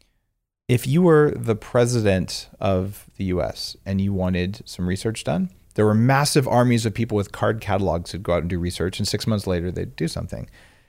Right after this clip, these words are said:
You and me and everyone listening to your show today can go online for free in half a second and search PubMed, which is pretty much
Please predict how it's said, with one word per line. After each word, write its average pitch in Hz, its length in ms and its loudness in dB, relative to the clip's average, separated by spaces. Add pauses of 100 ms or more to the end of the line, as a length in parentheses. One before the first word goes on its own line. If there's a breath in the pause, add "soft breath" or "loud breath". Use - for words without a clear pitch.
(240 soft breath)
You 131 300 4
and 160 100 6
me 120 160 6
and 110 120 2
everyone 127 640 0
listening 101 400 -2
to 98 80 -6
your 110 120 -2
show - 240 -4
today - 460 -6 (360 soft breath)
can 117 160 2
go 107 180 6
online 98 360 2
for 151 300 4
free 101 500 0 (160)
in 113 120 2
half 120 220 2
a 147 60 0
second 98 400 0
and 113 140 0
search 117 280 0 (120)
PubMed, 92 520 0
which 113 220 2
is 139 140 2
pretty 269 260 2
much 139 240 4